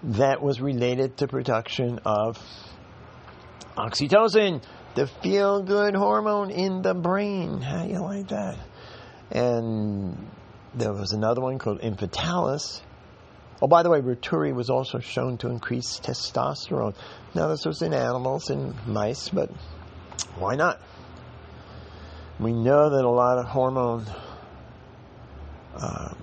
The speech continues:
metabolism happens not only in the liver, but also happens in the colon. So very, very important to support healthy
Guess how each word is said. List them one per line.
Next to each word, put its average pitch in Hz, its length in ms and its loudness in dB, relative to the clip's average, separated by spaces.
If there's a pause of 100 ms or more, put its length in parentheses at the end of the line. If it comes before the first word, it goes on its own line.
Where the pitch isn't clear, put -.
(140)
metabolism 110 720 0
happens 104 480 -4
not 95 140 0
only 90 160 -4
in 98 60 -6
the 110 80 -2
liver, 175 500 6
but 117 240 4
also 113 260 2
happens 92 600 -2
in 95 340 -2
the 92 300 -4 (840)
colon. 90 460 -2 (2250)
So 95 180 -4
very, 113 380 2
very 110 220 0
important 107 540 -2
to 98 100 -2
support 95 560 -2
healthy 87 580 -2